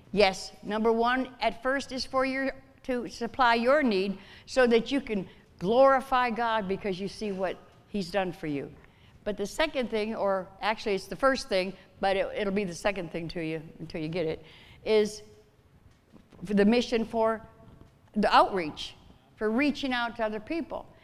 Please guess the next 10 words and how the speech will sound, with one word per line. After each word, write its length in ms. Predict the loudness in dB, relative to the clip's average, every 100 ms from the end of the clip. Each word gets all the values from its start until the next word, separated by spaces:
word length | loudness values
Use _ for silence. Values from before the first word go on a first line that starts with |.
| -20 -8
And 120 | 0
that's 220 | 2 2
really 340 | 0 0 2 0
what 220 | 2 2
he 160 | 2 -2
has 300 | -2 -2 -2
in 100 | -4
mind 360 | -4 -6 -12 -16
for. 340 | -4 -2 -2 -4 -14 -20 _
Yes, 360 | 4 4 4